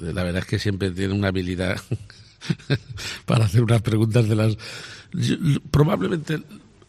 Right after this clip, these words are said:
lo que peor ha hecho es callarse, eh, no lo sabe la gente, callarse por responsabilidad,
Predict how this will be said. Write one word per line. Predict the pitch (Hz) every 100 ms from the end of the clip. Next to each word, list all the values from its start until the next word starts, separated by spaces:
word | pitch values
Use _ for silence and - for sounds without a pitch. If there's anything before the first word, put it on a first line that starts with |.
| _ _ _ -
lo | 135 135 123
que | - 123 127
peor | 131 139 156
ha | 139
hecho | 139 - 135
es | 135 127 - - _ - - _ _ _ - - - - - _ _ _ - - _
callarse, | - 113 127 139 - - 135 123 - - - _ _ _ _ _ _ _ _ _ _ _ _ _ _ - -
eh, | 107 110 117
no | 123 147
lo | 170
sabe | 123 101 90
la | 71
gente, | - 69 - - - - - - - - - -
callarse | 127 113 143 135 - 135 120 110 107 101 92 85 - _ - - - - _
por | - 107
responsabilidad, | 101 - 107 104 110 107 110 113 123